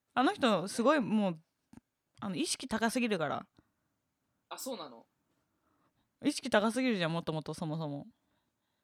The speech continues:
Speaker 2: あ、そうね。でもさ、
Speaker 1: だって家のな-、
Speaker 2: 一個さんのす-、
Speaker 1: 家の中に、うん。
Speaker 2: うん、何々？
Speaker 1: うん。
Speaker 2: 家の中に何？
Speaker 1: いや、家の中にゴミ箱置かないしさ。
Speaker 2: あ、そ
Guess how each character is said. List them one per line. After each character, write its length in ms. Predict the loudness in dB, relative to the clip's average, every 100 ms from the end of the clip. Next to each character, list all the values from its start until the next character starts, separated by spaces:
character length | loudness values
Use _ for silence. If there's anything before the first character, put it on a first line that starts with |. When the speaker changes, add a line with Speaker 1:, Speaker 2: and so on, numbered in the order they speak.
| _
Speaker 2:
あ、 80 | -20
そ 260 | -20 -18 -18
う 40 | -18
ね。 120 | -16
で 100 | -10
も 80 | -6
さ、 200 | 0 0
Speaker 1:
だ 20 |
っ 40 |
て 60 | 4
家 140 | 6
の 100 | 6
な-、 60 | 6
Speaker 2:
一 180 | 6 6
個 60 |
さ 100 | 6
ん 20 | 6
の 100 | 4
す-、 80 | 4
Speaker 1:
家 20 |
の 0 |
中 0 |
に、 160 | 4
う 60 | 0
ん。 260 | -2 -4 -12 _ _ _ _ -6
Speaker 2:
う 220 | -6 -4
ん、 40 |
何 120 | -6
々？ 100 | -6
Speaker 1:
う 20 | -8
ん。 200 | -12 -18 _ _ _ _ _ _
Speaker 2:
家 140 | -10 -8
の 100 | -6
中 180 | -8 -4
に 60 |
何？ 140 | 4 8
Speaker 1:
い 40 |
や、 60 | 10
家 60 |
の 180 | 10 6
中 220 | 4 6
に 160 | 4 6
ゴ 160 | 4
ミ 160 | 6 4
箱 220 | 4 4
置 80 | 4
か 80 | 2
な 100 | 0
い 60 |
し 60 | -4
さ。 220 | -10 -14 _ _ _ _ _ _ _ _ -6
Speaker 2:
あ、 80 | -2
そ 140 | 4